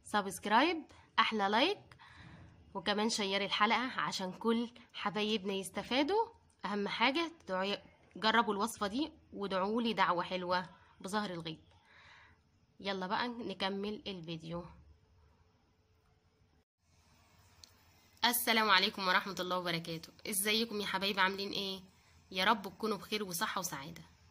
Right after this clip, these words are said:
حبايبي النهارده بقى هعمل معاكم، آه، وصفه بجد سحريه،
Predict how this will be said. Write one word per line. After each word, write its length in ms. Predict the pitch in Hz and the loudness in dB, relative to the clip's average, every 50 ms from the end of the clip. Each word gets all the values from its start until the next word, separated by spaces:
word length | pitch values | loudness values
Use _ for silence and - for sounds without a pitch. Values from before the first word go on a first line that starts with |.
| _ _ _ - - - - - - _ | _ _ _ -20 -20 -20 -20 -20 -20 _
حبايبي 680 | - - 185 175 214 220 247 226 240 277 320 330 320 - - - | 0 0 0 4 4 4 4 4 4 2 2 0 -2 -10 -14 -12
النهارده 460 | 196 190 185 185 190 208 208 170 - | -8 -8 -6 -4 -4 -4 -4 -4 -2
بقى 160 | 175 202 - | 0 0 0
هعمل 280 | 185 190 202 190 185 175 | 2 2 0 0 0 -2
معاكم، 560 | 180 160 170 175 175 190 190 180 180 175 175 180 | -2 -2 -4 -4 -4 -6 -6 -4 -4 -6 -6 -8
آه، 360 | 185 170 165 165 165 175 170 165 - - _ _ - _ _ - - - | -8 -10 -10 -12 -12 -14 -16 -18 -20 -20 _ _ -20 _ _ -20 -18 -6
وصفه 520 | 185 202 226 - - - - 262 294 302 | -4 -2 -2 -2 -2 2 2 2 2 2
بجد 460 | - 185 190 170 196 220 220 214 - | -2 -4 -4 0 0 0 0 -2 -4
سحريه، 720 | - - 196 - - 185 175 175 175 170 170 170 170 165 165 | -4 -2 -2 -2 -4 -4 -4 -4 -4 -2 -4 -4 -4 -6 -10